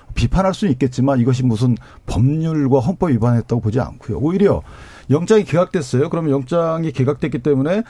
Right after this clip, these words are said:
수사를 제대로 안 했다는 것에 대한 뭐 탄핵인가요? 그건 아닐 거 아니겠습니까?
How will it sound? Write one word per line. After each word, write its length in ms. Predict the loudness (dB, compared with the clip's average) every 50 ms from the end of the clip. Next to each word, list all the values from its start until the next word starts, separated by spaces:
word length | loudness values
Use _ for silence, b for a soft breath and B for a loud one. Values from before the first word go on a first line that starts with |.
| B B B B
수사를 300 | -2 0 2 2 2 2
제대로 280 | 2 2 2 2 2 0
안 160 | 0 0 0
했다는 600 | 0 0 2 4 4 6 6 6 4 4 2 0
것에 200 | 0 0 0 -2
대한 360 | 0 0 0 0 -2 -4 -6 -6
뭐 140 | -6 -6
탄핵인가요? 520 | -6 -4 -2 -2 0 0 0 0 0 0 0
그건 240 | 0 0 0 0 0
아닐 220 | 0 0 0 0
거 100 | 0 -2
아니겠습니까? 680 | -2 -2 -4 -6 -8 -10 -10 -14 -12 -8 -6 -6 -6